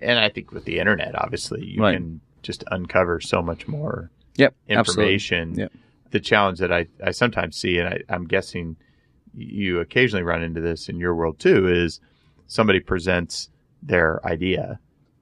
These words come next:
Speaker 1: and they haven't even bothered to go do a Google search on the, the problem space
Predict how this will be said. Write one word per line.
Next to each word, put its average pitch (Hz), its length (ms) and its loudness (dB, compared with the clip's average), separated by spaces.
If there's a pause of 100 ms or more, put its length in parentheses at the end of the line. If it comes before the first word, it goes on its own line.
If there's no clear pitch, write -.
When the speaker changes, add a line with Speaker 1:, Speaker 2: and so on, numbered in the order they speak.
(100)
Speaker 1:
and 85 600 2 (480)
they 101 160 2
haven't 90 320 2
even 82 240 -4
bothered 92 400 -2
to 92 100 -8
go 85 160 -2
do 82 300 -2
a 80 100 -4 (180)
Google 90 260 -4
search - 580 -8
on 87 180 -6
the, 82 300 -10
the - 80 -8
problem 87 420 -2
space 82 580 -6